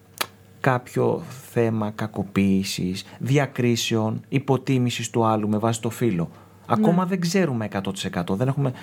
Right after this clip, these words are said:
Speaker 1: βρει το βηματισμό μας. Αυτό εννοώ.
Speaker 2: Κάποιοι,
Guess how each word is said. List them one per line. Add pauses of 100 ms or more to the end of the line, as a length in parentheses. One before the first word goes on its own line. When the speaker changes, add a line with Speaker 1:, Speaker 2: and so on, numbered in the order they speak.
(220)
Speaker 1:
βρει
το
βηματισμό
μας.
Αυτό
εννοώ. (1400)
Speaker 2:
Κάποιοι,